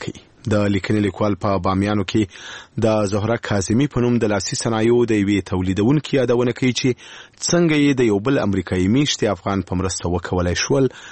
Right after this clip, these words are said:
خپل تولیدات له آنلاین لارې نړیوال بازار ته ورسوي. د لیکنې په یوه برخه کې په افغانستان کې د کاروبارونو لپاره شته ستونزې هم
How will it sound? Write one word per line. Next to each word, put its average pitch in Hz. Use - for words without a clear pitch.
خپل 180
تولیدات 87
له 120
آنلاین 143
لارې 131
نړیوال 87
بازار 95
ته 110
ورسوي. -
د 123
لیکنې 123
په 131
یوه 117
برخه 117
کې -
په 113
افغانستان 104
کې 127
د 113
کاروبارونو 98
لپاره 98
شته -
ستونزې 95
هم 101